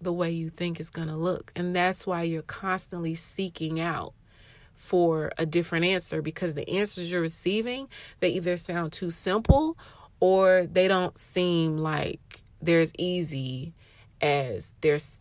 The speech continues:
they're being told to you. So if you ask, "Hey, you guys, how do you book clients?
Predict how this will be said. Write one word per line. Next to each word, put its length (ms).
they're 260
being 280
told 360
to 120
you. 160
So 180
if 120
you 220
ask, 560
"Hey, 480
you 160
guys, 340
how 200
do 60
you 120
book 220
clients? 800